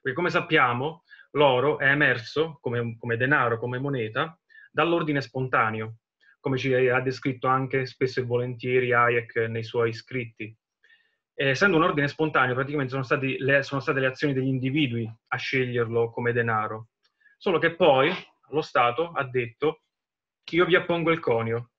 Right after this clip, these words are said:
quindi da questo momento in poi questo è denaro". Ma le persone già l'avevano scelto prima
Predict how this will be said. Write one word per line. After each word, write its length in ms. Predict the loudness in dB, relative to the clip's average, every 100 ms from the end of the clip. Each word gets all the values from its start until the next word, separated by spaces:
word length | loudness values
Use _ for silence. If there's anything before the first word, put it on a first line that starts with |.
| _
quindi 280 | -2 0 0
da 120 | 0
questo 300 | 0 0 -2
momento 300 | -2 -2 -2
in 100 | -2
poi 220 | 2 2
questo 260 | 2 0 -2
è 40 |
denaro". 540 | -4 -2 -2 -4 -8 -14 _ _ _
Ma 100 | -2
le 80 | 0
persone 340 | 0 2 2
già 160 | 4 4
l'avevano 300 | 4 2 -2
scelto 340 | -4 -4 -4
prima 420 | -4 -2 -2 -2